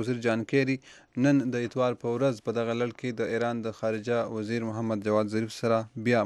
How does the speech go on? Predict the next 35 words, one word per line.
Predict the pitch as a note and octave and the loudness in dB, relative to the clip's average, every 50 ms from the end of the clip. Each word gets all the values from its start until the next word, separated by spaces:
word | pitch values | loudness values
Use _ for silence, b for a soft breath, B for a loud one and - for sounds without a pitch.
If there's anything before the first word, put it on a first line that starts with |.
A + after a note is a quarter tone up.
| G#2+ | 2
ملاقات | A2 A2 G#2+ - - A2+ G#2+ - - - | 2 0 0 2 2 2 2 2 2 2
کړی | A2 A2 G#2+ G#2+ | 4 4 4 4
دی. | A2 G#2+ - - B B B B B B B B - | 4 2 2 0 B B B B B B B B -2
د | A#2+ A2+ A2 | 4 6 6
یادونې | A2 G#2+ A2+ A2+ A#2 A#2 A#2+ | 6 6 6 4 4 2 2
وړ | B2 B2 A#2+ | 2 2 2
ده | A#2 - | 0 0
چې | - A2+ | 0 -4
د | G#2+ - | -4 0
تیرې | - C3+ C3+ C3 B2 A#2+ | 2 4 4 4 4 2
ورځې | A#2 A2+ G#2+ A#2 A2+ B2 | 0 0 2 2 4 4
راسې | B2 B2 - - C#3 C3+ C3 A2+ A2+ | 4 2 0 -2 -2 -2 0 2 4
د | A#2 A2+ A2 - | 4 4 2 2
خا-، | - A2+ A2+ A2+ - A#2+ A#2 A#2 B2 | 2 2 2 2 -2 -6 -4 0 0
دغه | A#2+ A#2+ A#2+ A#2 A#2 A#2 A2 | 2 2 2 0 0 -2 -2
دواړو | B2+ B2+ B2+ B2+ B2+ A#2+ - | -2 0 0 0 -2 -6 -4
خارجه | - B2 A2+ A2+ G#2+ G#2 A#2+ A#2+ A#2 A#2 | -4 -4 -2 -2 -2 -2 0 0 0 0
وزیرانو | A2 G#2+ A2+ A#2+ A#2+ A#2+ A2+ G#2 - | -2 -2 -2 -2 0 -2 -2 -2 -2
ترمنځ | A2+ A2+ A#2 B2+ B2+ B2 G#2+ A2+ A2 A2 - - - | -2 -2 0 -2 -2 -2 -2 -2 -2 -2 -2 0 2
دا | A2+ A2 G#2+ G#2 | 2 2 2 0
دریم | A2+ A#2 A2+ A2+ A2+ A2+ - A#2 A2+ A2+ | 0 0 0 0 -4 -6 -8 -4 -2 0
ملاقات | A2+ A2 A2 G#2 - A#2 A2 G#2+ G2 - | 4 4 4 4 4 4 4 4 4 2
و. | - A2 A2 - B B B B B B B - | 0 0 0 0 B B B B B B B 4
تیره | - C#3 C3+ C#3 | 6 8 8 8
ورځ | C#3 C#3 C3+ - | 8 6 6 2
سفارتي، | C3+ - C3+ C3 B2+ A#2+ - C#3 C3+ C3+ C3+ - - _ _ - C#3 B2+ - - | 2 4 6 6 6 6 4 2 2 2 2 0 -4 _ _ -12 -12 -12 -10 -10
سفارتکارانو | - - G#2+ A#2+ A#2+ B2 A#2 - B2+ B2 B2+ C#3+ D3 D3 C3+ C3 | -8 -6 0 2 4 4 4 4 6 6 8 8 8 8 6 6
ویلي | C3+ C3+ D3 D3+ | 6 6 4 2
چې | C#3+ - - - | 2 0 0 2
ایران | B2+ B2 B2+ C3 C3 B2 | 4 4 4 4 4 4
د | A#2+ A#2 | 4 4
امریکا | A#2 A#2+ A#2 - B2+ B2+ - - | 4 2 0 2 2 2 4 2
په | B2 A#2+ | 0 2
هغه | C#3 C#3 C3+ B2 | 4 4 4 4
وړاندیز | A#2+ A#2 A#2 A#2 B2 B2 A#2+ A#2 | 4 4 4 4 2 0 0 -2